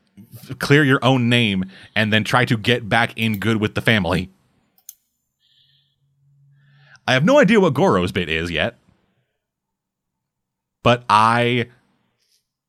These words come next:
kind of fucking love these games. They are, they can be incredibly frustrating at times, but it's kinda like a Mega Man thing where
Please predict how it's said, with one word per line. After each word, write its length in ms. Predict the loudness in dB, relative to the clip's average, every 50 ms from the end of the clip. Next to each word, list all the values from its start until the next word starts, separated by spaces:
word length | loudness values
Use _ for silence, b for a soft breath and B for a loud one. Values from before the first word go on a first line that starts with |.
| _ _ _ -8
kind 200 | -4 0 0 2
of 80 | 2
fucking 180 | 2 0 0 0
love 120 | 0 0
these 100 | -2 -2
games. 360 | -2 -2 -4 -4 -6 -8 -14 b b b b -6
They 220 | -2 0 0 2
are, 380 | 2 2 2 2 2 0 -2 -2
they 100 | -2 0
can 140 | 0 0 0
be 220 | 0 -2 -4 -4 B B _ -2
incredibly 560 | 2 2 2 2 2 0 0 2 2 2 2
frustrating 420 | 2 2 0 0 0 0 0 0 -2
at 80 | -2
times, 160 | -2 -2 -2
but 80 | 0 -2
it's 100 | -2 -2
kinda 140 | -2 -2 0
like 120 | 0 0
a 40 | 0
Mega 220 | 0 0 0 0
Man 180 | -2 -4 -4 -6
thing 240 | -8 -8 -8 -8 -8
where 380 | -6 -4 -4 -2 -2 -4 -6